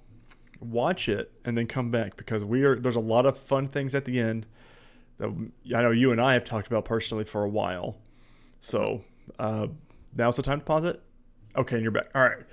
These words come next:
Directed by Eric Dean Seaton, found out, uh, directed a lot, a lot of Disney Channel shows, like, a lot, from two thousand and three, and he's still doing it, directing a lot of episodes. Um,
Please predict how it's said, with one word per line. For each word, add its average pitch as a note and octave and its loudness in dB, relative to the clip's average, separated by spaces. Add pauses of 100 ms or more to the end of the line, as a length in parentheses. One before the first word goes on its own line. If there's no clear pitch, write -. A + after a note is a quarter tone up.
(640)
Directed F#3 4
by E3+ 6
Eric D3+ 4
Dean D3 0
Seaton, C3+ -2
found B2 0
out, B2+ 2
uh, - -10 (220)
directed F#3 0
a C3+ 4
lot, A#2 2 (140)
a A#2+ 2
lot A#2 2
of G#2+ -4
Disney A2 0
Channel A#2 -6
shows, - -6
like, A2+ -4
a A#2 2
lot, A#2 2
from A#2 -10
two D3+ 0
thousand D3+ 0
and C3 -4
three, C3+ 0
and A#2+ -2
he's A#2 -2
still B2+ 4
doing A2 -4
it, G#2 -10 (100)
directing A#2+ -2
a A#2 -4
lot A2 0
of G#2 -6
episodes. - -8 (720)
Um, G#2+ -2